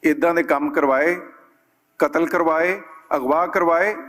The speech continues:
ਇਹ ਵੀ ਟ੍ਰਾਂਸਨੈਸ਼ਨਲ ਰਿਪਰੈਸ਼ਨ ਹੈ। ਪਰ ਬੱਚਿਓ, ਤੁਹਾਡੇ ਵਾਸਤੇ ਖਾਸ ਤੌਰ ਤੇ, ਕਿਉਂਕਿ ਜੋ ਸਾਰਾ ਕੁਝ ਕਹਿ ਕੇ ਗਏ, ਜੇ ਮੈਂ ਵੀ ਉਹ ਕਹਿਣਾ ਤਾਂ ਕੋਈ ਫਾਇਦਾ ਨਹੀਂ। ਟ੍ਰਾਂਸਨੈਸ਼ਨਲ ਰਿਪਰੈਸ਼ਨ ਦੀ ਅਸਾਂ ਨੂੰ ਡਿਫਾਈਨ ਕਰਾਇਆ। ਮੈਂ ਫਰੀਡਮ ਹਾਊਸ ਇੱਕ ਬਹੁਤ ਵੱਡੀ ਸੰਸਥਾ ਵਾ ਅਮਰੀਕਾ ਦੀ,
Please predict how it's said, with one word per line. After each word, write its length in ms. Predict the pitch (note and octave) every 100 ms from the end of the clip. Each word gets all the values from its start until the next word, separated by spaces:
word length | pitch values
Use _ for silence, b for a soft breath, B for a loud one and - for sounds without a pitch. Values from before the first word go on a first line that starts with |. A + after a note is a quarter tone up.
| - -
ਇਹ 120 | F#3
ਵੀ 100 | A#3+
ਟ੍ਰਾਂਸਨੈਸ਼ਨਲ 600 | C4 G#3+ F#3 F3 D#3+ F3
ਰਿਪਰੈਸ਼ਨ 420 | D#3+ D#3 E3 F3 F#3+
ਹੈ। 40 |
ਪਰ 140 | G3
ਬੱਚਿਓ, 340 | D3 D3+ E3 F#3+
ਤੁਹਾਡੇ 320 | F#3+ C#3+ C3
ਵਾਸਤੇ 380 | C#3 C3 - C#3
ਖਾਸ 280 | C3+ A#2+ -
ਤੌਰ 200 | A2+ F#2+
ਤੇ, 160 | - - b b
ਕਿਉਂਕਿ 240 | F#3+ F3+
ਜੋ 160 | F3+ F#3
ਸਾਰਾ 220 | F3 F3
ਕੁਝ 180 | F#3+ F3+
ਕਹਿ 200 | F3 F3+
ਕੇ 100 | F3+
ਗਏ, 140 | E3
ਜੇ 80 | E3+
ਮੈਂ 180 | D#3 D#3+
ਵੀ 120 | G3
ਉਹ 120 | F#3
ਕਹਿਣਾ 200 | F3 E3+
ਤਾਂ 80 | E3+
ਕੋਈ 100 | E3
ਫਾਇਦਾ 280 | D#3 A#2+ A#2+
ਨਹੀਂ। 140 | G#2 - b b b b b
ਟ੍ਰਾਂਸਨੈਸ਼ਨਲ 960 | D#3 F3 F3+ G3 - - D3 D#3 F#3+ F3
ਰਿਪਰੈਸ਼ਨ 540 | - D#3 D#3+ G3 F3+
ਦੀ 220 | F3 F3
ਅਸਾਂ 160 | E3 E3 B2 - -
ਨੂੰ 160 | F3+
ਡਿਫਾਈਨ 400 | D#3+ - D3 E3+
ਕਰਾਇਆ। 360 | D3+ C3 A2 G#2+ - b b b b b _
ਮੈਂ 300 | C#3 D#3 E3
ਫਰੀਡਮ 380 | E3 D#3+ D#3 F3+
ਹਾਊਸ 200 | E3+ D#3+
ਇੱਕ 100 | E3
ਬਹੁਤ 200 | C3+ F3
ਵੱਡੀ 240 | E3+ D3 C#3
ਸੰਸਥਾ 460 | C#3+ C3 - D#3+
ਵਾ 340 | D3+ A#2 - -
ਅਮਰੀਕਾ 360 | C#3+ C3+ C#3 A#2+
ਦੀ, 160 | A2+